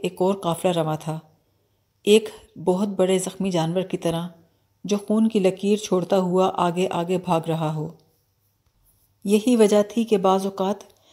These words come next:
कुछ हमला आवर उन्हें बग़ैर कुछ कहे गुज़र जाने देते, गोया वो मार मार कर इस कदर उकता चुके होते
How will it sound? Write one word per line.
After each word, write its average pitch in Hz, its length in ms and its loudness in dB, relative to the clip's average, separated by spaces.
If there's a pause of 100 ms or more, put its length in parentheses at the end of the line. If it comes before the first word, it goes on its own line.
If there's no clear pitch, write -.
(300)
कुछ 233 260 0
हमला 196 280 2
आवर 190 720 -2
उन्हें 220 200 2
बग़ैर 196 320 4
कुछ 208 200 -6
कहे 196 300 -2
गुज़र 190 320 0
जाने 175 300 -4
देते, 165 400 -8 (800)
गोया 196 360 4
वो 220 140 0
मार 185 360 -2
मार 190 160 -2
कर 202 160 -4
इस 202 280 -8
कदर 190 200 0
उकता 190 360 -4
चुके 190 260 -2
होते 180 360 -2